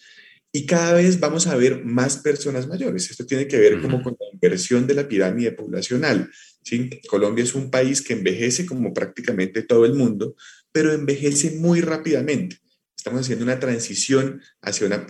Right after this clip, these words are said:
Speaker 1: hacia una inversión de la pirámide, como decía, muy rápida. Entonces, cada vez veremos más personas mayores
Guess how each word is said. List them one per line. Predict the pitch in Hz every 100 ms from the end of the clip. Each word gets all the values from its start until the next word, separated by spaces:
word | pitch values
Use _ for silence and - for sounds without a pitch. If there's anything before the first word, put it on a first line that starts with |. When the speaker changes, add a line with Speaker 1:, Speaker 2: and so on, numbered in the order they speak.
| -
Speaker 1:
hacia | 101 98 107
una | 101 107
inversión | 123 117 110 110 104
de | 107
la | 117
pirámide, | 123 120 123 123 123
como | 123 120
decía, | 107 120 127 123 139 - _
muy | 120 123 123
rápida. | 123 117 - 92 - - _ _ _
Entonces, | 104 98 110 101 143 143 - - _
cada | - 101 113
vez | 131
veremos | 139 139 139 135
más | 120 139 147
personas | - 143 143 135 139
mayores | 127 135 120 135 - _